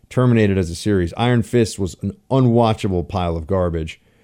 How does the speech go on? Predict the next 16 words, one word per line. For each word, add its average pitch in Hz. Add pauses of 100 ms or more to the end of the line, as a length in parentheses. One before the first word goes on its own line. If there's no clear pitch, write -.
(360)
But 139
the 147
third 220
Daredevil, 214
I, -
I 139
think 226
it's 240
been 185
a 135
little 151
plodding, 147
a 120
little 139
slow, 131
and 117